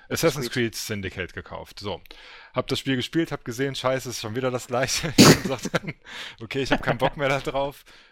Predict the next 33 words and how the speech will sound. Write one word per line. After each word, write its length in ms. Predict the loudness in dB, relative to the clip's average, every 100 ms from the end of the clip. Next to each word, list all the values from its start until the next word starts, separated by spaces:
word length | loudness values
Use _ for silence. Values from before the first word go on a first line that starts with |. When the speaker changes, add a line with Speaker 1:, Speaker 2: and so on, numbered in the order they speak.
| -16
Speaker 1:
Ich, 280 | -12 -12 -10
ähm, 300 | -12 -12 -14
verkauf 560 | -12 -8 -2 -2 -2
jetzt, 220 | -4 -4 -4
weil 120 | -4
ich 220 | -4 -6
eh 140 | -6 -4
nur 340 | -4 -4 -4
dieses 240 | -6 -10 -8
eine 240 | -8 -6
Spiel 240 | -6 -4
gekauft 340 | -6 -4 -6 -6
hab, 80 | -8
meinen 100 | -8
kompletten 460 | -6 -6 -4 -4
Uplay-Account 800 | -6 -6 -4 -4 -6 -8 -10 -14 _ _ _ _
nach 480 | 0 2 0 -4 -14 _ -16 -4
irgendwo 340 | -2 0 0
hin. 220 | -2 -4 -16 -8
Ja, 240 | -2 -2
s-, 120 | -4 -12 -14
ähm, 600 | -10 -8 -6 -8 -8 -10 -16 -20 -16 -6
und 320 | -4 -2 2
der 460 | 2 2 -2 -6 -12 -8
Publisher 400 | -2 0 -2 -6
kriegt 240 | -8 -6 -6
davon 220 | -6 -6
jetzt 200 | -6 -2
Wind, 280 | -4 -4 -8
warum 240 | -6 -2
auch 120 | -4
immer 200 | -4 -4
er 120 | -4